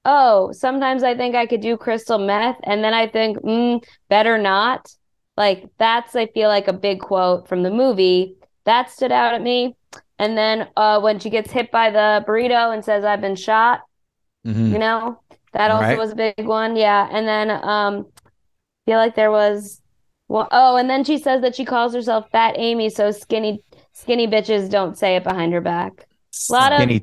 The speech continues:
Speaker 1: lot of
Speaker 3: twig
Speaker 1: rebel,
Speaker 3: bitches.
Speaker 1: skinny
Speaker 3: Twig
Speaker 1: twig
Speaker 3: bitches.
Speaker 1: bitches. <laughs> Lot of Rebel Wilson, uh, in there. Yeah. I remember those being, like, the quotes and me thinking, "Do I think these are good quotes?"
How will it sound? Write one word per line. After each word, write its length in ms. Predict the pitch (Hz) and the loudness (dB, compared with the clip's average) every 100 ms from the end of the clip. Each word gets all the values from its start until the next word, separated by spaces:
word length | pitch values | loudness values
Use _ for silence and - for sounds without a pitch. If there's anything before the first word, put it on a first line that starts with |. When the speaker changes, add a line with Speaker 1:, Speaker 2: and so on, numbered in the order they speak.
| - | -2
Speaker 1:
lot 180 | 247 254 | 2 4
of 40 | |
Speaker 3:
twig 160 | 143 151 | 4 2
Speaker 1:
rebel, 180 | 104 98 95 | 2 0 0
Speaker 3:
bitches. 340 | 85 82 - - | 0 -2 -6 -14
Speaker 1:
skinny 220 | - 202 - | -6 -2 2
Speaker 3:
Twig 180 | 156 | 2
Speaker 1:
twig 240 | 147 214 185 | 2 0 0
Speaker 3:
bitches. 600 | - 180 - 190 190 190 - | 0 -2 0 0 0 -2 -12
Speaker 1:
bitches. 400 | 214 117 - 143 | -6 -6 -4 -8
<laughs> 60 | - | -2
Lot 200 | 220 247 | 0 2
of 80 | 277 | 4
Rebel 260 | 269 247 | 2 2
Wilson, 560 | 240 240 247 220 196 190 | 2 0 -2 -2 -2 -2
uh, 480 | - 196 190 185 180 | -2 0 2 0 0
in 180 | 190 190 | -2 -2
there. 300 | 180 175 170 | 0 0 -2
Yeah. 440 | 180 196 180 170 175 _ _ _ - | 0 2 2 0 -6 _ _ _ -2
I 120 | - 254 | 2 2
remember 440 | 277 277 285 294 | 2 0 2 2
those 360 | 240 240 240 202 | 2 0 -2 -4
being, 400 | 220 214 202 190 | -4 -2 0 0
like, 360 | 190 185 180 _ _ - | 2 0 -2 _ _ -6
the 260 | 196 226 190 | -2 0 -2
quotes 540 | - 214 202 175 175 | 0 2 2 2 0
and 200 | 196 190 196 | -2 0 0
me 280 | 196 190 190 | 0 0 -2
thinking, 600 | 196 180 180 180 180 - _ _ - | -4 -2 -2 -2 -4 -8 _ _ 0
"Do 180 | 214 208 | 2 4
I 100 | 202 | 2
think 300 | 202 202 185 | 0 -4 -2
these 400 | 185 180 175 - _ - | -2 -2 -4 -14 _ -6
are 200 | 180 180 | 0 0
good 260 | 175 180 160 | 0 -2 -2
quotes?" 540 | - 165 - - - | -6 -6 -6 -16 -20